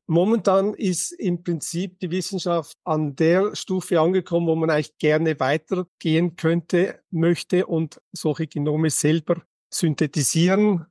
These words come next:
können möchte. Jetzt natürlich nicht menschliche Zellen, das ist noch absolute Science Fiction, aber kleine Zellen, man beginnt da mit Bakterien, das kann man schon langsam, erste Bakterien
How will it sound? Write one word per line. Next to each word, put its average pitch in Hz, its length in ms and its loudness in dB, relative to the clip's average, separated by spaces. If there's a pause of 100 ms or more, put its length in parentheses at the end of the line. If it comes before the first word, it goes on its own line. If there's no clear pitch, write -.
können 180 380 2
möchte. 185 340 2
Jetzt 170 240 -2
natürlich 160 400 -4
nicht 170 220 -4
menschliche 156 500 -4
Zellen, 160 280 0
das 143 120 -4
ist 147 160 -8
noch 156 280 -2
absolute - 540 -4
Science 139 400 0
Fiction, 202 400 -4
aber 147 260 0
kleine 160 720 0
Zellen, 180 580 0
man 143 200 -4
beginnt 156 400 -4
da 151 80 -4
mit 139 240 -6
Bakterien, 175 840 0 (600)
das - 260 -6 (200)
kann 139 240 0
man 190 160 2
schon 185 400 0
langsam, 160 500 0
erste 156 380 -4
Bakterien 165 720 0